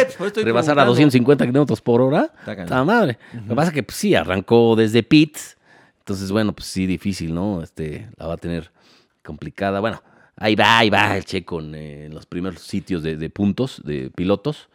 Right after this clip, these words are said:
Speaker 2: Va en quinto, me parece.
Speaker 1: ¿Pero estando en Red Bull?
Speaker 2: Sí, le tienen, le van a exigir más, obviamente,
Speaker 1: A
Speaker 2: ¿no?
Speaker 1: ver si lo conservan, ¿no?
Speaker 2: Sí, a ver si lo renuevan,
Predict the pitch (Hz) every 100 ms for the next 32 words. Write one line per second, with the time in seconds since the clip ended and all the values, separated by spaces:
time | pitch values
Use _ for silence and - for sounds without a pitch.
0 | _ _ - 90 - 92 123 87 82 87
1 | 139 165 117 - 131 117 117 110 170 226
2 | _ _ _ _ _ - 190 240 233 95
3 | 98 151 135 104 175 - 120 123 120 151
4 | 165 104 104 127 - 101 107 202 240 143
5 | 82 76 - 85 - 240 156 92 127 104
6 | 143 135 76 131 151